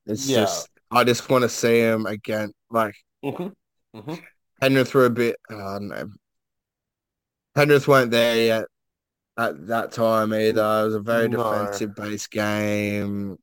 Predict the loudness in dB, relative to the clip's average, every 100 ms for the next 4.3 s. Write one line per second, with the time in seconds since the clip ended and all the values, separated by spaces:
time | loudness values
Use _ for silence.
0 | -16 -8 -6 0 2 4 4 4 2 -2
1 | -8 -6 -4 -4 -4 -6 _ _ _ _
2 | _ _ _ _ _ -20 _ _ _ _
3 | _ _ _ _ _ _ -2 4 8 8
4 | 8 6